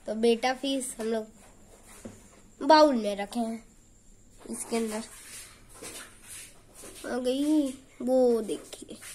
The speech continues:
वो अभी दिखाई नहीं देगा, blue medicine डाला हुआ है। तो इसके अंदर दो gold fish है और को-, एक, दो, तीन, चार, पाँच, छः, पता नहीं।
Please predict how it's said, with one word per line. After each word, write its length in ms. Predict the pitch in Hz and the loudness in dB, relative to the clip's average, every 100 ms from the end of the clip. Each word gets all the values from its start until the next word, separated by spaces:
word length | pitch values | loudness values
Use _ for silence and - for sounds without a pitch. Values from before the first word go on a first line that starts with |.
| - - - _ _ _ - - - | -20 -20 -20 _ _ _ -20 -20 -6
वो 240 | 285 349 | 0 4
अभी 360 | 359 320 320 320 | 6 6 6 4
दिखाई 320 | 254 277 277 | 4 2 2
नहीं 120 | 277 | 2
देगा, 260 | 262 254 247 | 2 2 2
blue 300 | 226 247 262 | 2 0 0
medicine 600 | 254 247 233 226 262 247 | 0 0 0 -2 0 0
डाला 260 | 233 226 220 | 0 -2 -2
हुआ 160 | 226 | -2
है। 80 | 277 - - _ - - - - - - - | -4 -8 -18 _ -20 -20 -20 -20 -20 -20 -6
तो 60 | 226 | -4
इसके 260 | 220 - | -4 -4
अंदर 160 | 233 233 | -2 -2
दो 440 | 220 240 214 240 | -2 0 4 4
gold 320 | 233 226 220 226 | 6 4 4 0
fish 440 | - 254 262 247 | 0 2 2 6
है 200 | 294 339 339 - - - - - - - - - _ - - - _ 254 | 6 6 2 -12 -20 -20 -20 -20 -20 -20 -20 -20 _ -20 -20 -20 _ -2
और 100 | 294 | -2
को-, 500 | - 262 240 - 254 | 2 4 4 2 4
एक, 340 | 294 320 320 - - - - 254 | 8 8 4 -8 -12 -20 -8 4
दो, 320 | 247 277 302 | 10 10 8
तीन, 580 | 311 285 285 311 349 330 - | 4 2 4 6 4 0 0
चार, 300 | 277 277 302 311 - | 8 10 8 4 2
पाँच, 200 | 277 285 - - - | 6 6 2 -14 0
छः, 220 | 277 302 302 - - - - - - - - | 2 2 0 -20 -20 -20 -20 -20 -20 -14 -2
पता 460 | 269 - - 330 415 | -2 4 8 10 10
नहीं। 340 | 311 302 349 | 10 8 4